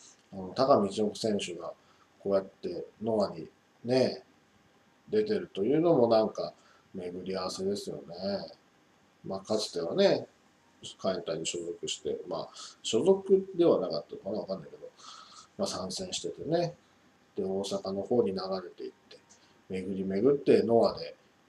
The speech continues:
えー、敵対する間柄としてね、出会うというね。まあ、まだ直接戦ったりとか、そんな、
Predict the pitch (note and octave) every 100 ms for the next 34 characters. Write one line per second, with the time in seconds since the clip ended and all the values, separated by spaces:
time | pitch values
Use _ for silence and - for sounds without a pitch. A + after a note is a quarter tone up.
0 | _ - E2+ E2 D#2+ D#2 D2+ - F#2 -
1 | B2 B2 B2 A2 G#2+ G#2 G2 G2 F#2+ -
2 | - - C3+ E3+ - - _ _ - F#2+
3 | - - - - - - A#2+ C3 B2+ -
4 | - _ _ _ - _ - D#3+ D#3+ F3+
5 | B2 B2+ B2 C3+ - C3 B2+ C#3 C3+ -
6 | _ C#3+ A#2 - E2 - A#2 A2+ G#2+